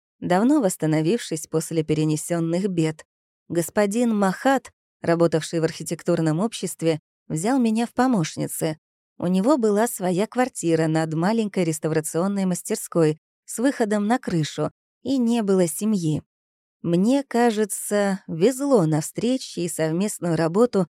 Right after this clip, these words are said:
с поистине увлечёнными собственным делом людьми. Именно они выручали меня в сложные периоды жизни. Сперва Нейтан, теперь Махат. Я поселилась в маленьком флигеле на крыше, где прежде стояли горшки,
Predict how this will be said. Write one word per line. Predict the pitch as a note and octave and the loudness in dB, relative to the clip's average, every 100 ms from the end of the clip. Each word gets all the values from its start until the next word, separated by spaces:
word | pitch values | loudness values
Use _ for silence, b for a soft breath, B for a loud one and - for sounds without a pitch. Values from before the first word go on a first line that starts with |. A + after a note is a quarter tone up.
| _ _ | _ _
с | - - | -14 -4
поистине | D#3+ E3+ B3+ - C#4 B3+ B3+ | -2 0 -2 -4 -2 2 2
увлечёнными | A3 A#3 - F3 G3+ A3 A3 | 2 -2 -2 -4 -2 0 -2
собственным | A3 - E3 - - G#3 G#3+ A3 | -2 0 -2 -2 -4 -2 0 0
делом | E3 D#3+ D#3+ E3 | 0 0 2 0
людьми. | E3+ G3 F#3 D#3+ D3 - _ _ _ _ | 0 0 0 0 0 -6 _ _ _ _
Именно | F#3+ A#3+ C4+ C4 C4+ C4+ | -2 2 2 2 0 -2
они | C4+ D4 | -2 0
выручали | G#3+ D#3+ D#3+ - A#3 G#3+ | 0 0 0 -2 -2 0
меня | F3 E3 G3+ | 0 0 -2
в | G#3 | -4
сложные | - G3+ G#3+ G3 F#3 | -4 -2 -2 -2 -2
периоды | F3 F3 G#3 G3+ F#3+ | 0 2 2 2 2
жизни. | A#3 A3 E3 D#3+ D#3 D#3 - _ _ _ | 0 0 -2 -2 -4 -4 -10 _ _ _
Сперва | - - G3 C#4 | -6 -2 0 2
Нейтан, | A#3+ E3+ G#3 G3+ F#3 E3+ - _ _ | 2 0 -2 0 -2 -2 -6 _ _
теперь | - F#3+ B3+ C4 A#3+ | -6 -2 0 0 2
Махат. | G#3+ C4+ - D#3+ D3+ - _ _ _ - | 0 0 0 0 0 -8 _ _ _ -6
Я | F3+ F#3+ | -2 0
поселилась | F#3 - G3 G#3 F#3 E3 | -2 -2 0 4 2 2
в | E3 | -2
маленьком | F#3 F#3+ F3+ E3+ E3 | 0 0 0 -2 -4
флигеле | D#3 A3 G#3 F#3 D#3+ | -2 -4 0 0 2
на | E3+ | 0
крыше, | G3+ G3+ E3 - C3+ D3 _ _ - | 0 0 -2 -2 -8 -8 _ _ -8
где | E3+ F3+ | -2 0
прежде | F3+ A#3+ G#3 E3+ | 2 0 2 -4
стояли | - E3 F#3 F3+ | -2 0 0 0
горшки, | D#3+ E3+ - - D#3 | 0 0 -2 -4 -4